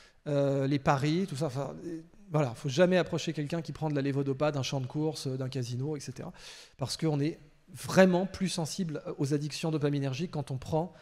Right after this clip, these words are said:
euh, de la lévodopa pour traiter une maladie de Parkinson. Donc, ok, le secret pour une, euh, le secret pour apprendre,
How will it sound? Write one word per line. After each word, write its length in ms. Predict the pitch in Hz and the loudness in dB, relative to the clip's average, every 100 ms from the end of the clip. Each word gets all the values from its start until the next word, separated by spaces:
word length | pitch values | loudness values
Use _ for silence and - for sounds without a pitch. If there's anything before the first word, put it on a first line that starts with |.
| - - - | -20 -18 -6
euh, 200 | 139 135 | -4 -2
de 100 | 135 | 0
la 100 | 147 | 2
lévodopa 640 | 151 147 143 131 147 160 | 2 0 -2 0 2 2
pour 180 | 151 127 | -2 -10
traiter 320 | - 135 151 | -4 -2 0
une 180 | 147 139 | -2 -2
maladie 280 | 131 127 139 | -2 -2 -2
de 40 | |
Parkinson. 440 | 131 123 135 - - - - - - - - - - | -4 -6 -8 -8 -12 -16 -16 -16 -14 -18 -18 -20 0
Donc, 260 | 170 254 - | 2 4 2
ok, 260 | 190 139 - - - _ _ | 0 -2 -6 -20 -20 _ _
le 80 | 139 | -2
secret 640 | 131 247 - 214 165 135 - | 2 0 2 2 2 0 -12
pour 220 | - 151 156 | -6 0 2
une, 180 | 151 | 2
euh, 200 | 139 131 135 - - - - - _ _ - | 2 -2 -6 -12 -20 -20 -20 -20 _ _ -4
le 60 | |
secret 480 | 139 220 - 220 196 | 0 0 4 4 4
pour 340 | - 151 151 | 2 -2 0
apprendre, 580 | 151 139 170 240 233 131 | 0 0 0 2 0 -2